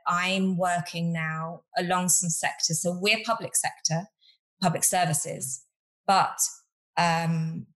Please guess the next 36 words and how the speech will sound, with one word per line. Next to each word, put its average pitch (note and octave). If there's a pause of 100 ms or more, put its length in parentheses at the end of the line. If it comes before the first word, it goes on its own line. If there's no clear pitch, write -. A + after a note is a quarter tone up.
(400)
we, G3+
but -
I'm G#3
working F#3+
now F3
on, E3+
with F3
people, F3+ (140)
trade F#3+
unionists F3
who E3+
work E3
in E3+
the E3+
electronics G#3
industry. D#3 (520)
And, E3+ (200)
um, D#3 (100)
that F#3+
is G#3+
not, F#3+ (560)
um, D#3+ (340)
I G#3+
can't A#3
represent F#3+
them, D#3 (500)
and F#3+
I F#3+
don't G3
have F3+
the E3+
right E3+
to -
represent F3
them D#3+
because E3+